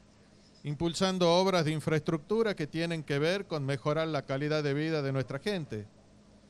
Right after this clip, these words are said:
Hablaban de la planta de tratamiento, hablaban de la conectividad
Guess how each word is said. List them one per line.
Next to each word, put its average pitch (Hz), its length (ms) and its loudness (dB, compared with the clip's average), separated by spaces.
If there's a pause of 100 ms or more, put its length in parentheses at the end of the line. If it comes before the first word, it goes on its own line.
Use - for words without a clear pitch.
(200)
Hablaban 160 380 4
de 151 80 2
la 147 160 0
planta 165 340 0
de 143 140 2
tratamiento, 156 880 -2 (520)
hablaban 165 360 4
de 156 100 2
la 151 160 0
conectividad 151 1000 0